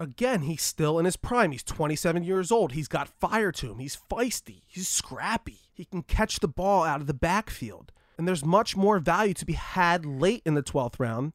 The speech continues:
than a David Johnson that's going in the seventh round. Don't waste your time on a shot fighter like David Johnson. I made that mistake last year. But every single other person on this team is not worth rostering.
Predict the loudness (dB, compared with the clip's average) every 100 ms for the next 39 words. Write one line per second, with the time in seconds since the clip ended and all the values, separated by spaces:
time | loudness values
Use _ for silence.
0 | -6 4 4 4 4 4 4 4 4 4
1 | 6 4 0 0 0 2 4 6 6 4
2 | 2 2 4 4 2 -8 -10 -16 _ 2
3 | 6 8 6 2 2 2 0 -2 -2 0
4 | 0 2 2 -2 _ 2 2 4 6 6
5 | 6 4 2 4 2 0 0 -2 -2 -2
6 | -2 0 -2 -6 -16 _ -8 -2 0 2
7 | 2 2 0 0 -2 -2 -4 -4 -8 _
8 | -4 2 4 2 -2 -10 -14 _ _ _
9 | -6 -2 0 0 0 -2 0 0 4 4
10 | 2 2 0 0 0 0 -2 -4 -4 -4
11 | -4 -6 -6 -6 -4 -4 -6 -2 2 4
12 | 6 8 8 6 2 2 2 -2 0 0
13 | -4 -10 -14 -18